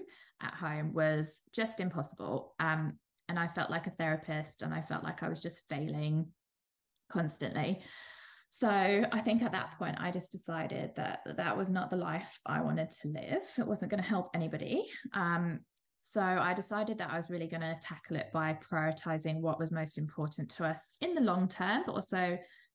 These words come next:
then and there, and maybe review, um,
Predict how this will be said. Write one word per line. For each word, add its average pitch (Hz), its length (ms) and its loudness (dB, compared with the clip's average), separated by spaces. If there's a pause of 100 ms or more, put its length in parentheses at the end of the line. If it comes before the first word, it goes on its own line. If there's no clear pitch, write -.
(120)
then 175 200 4
and 170 180 2
there, 160 400 0
and 165 160 0
maybe 160 420 0
review, 165 600 0 (500)
um, 147 400 -2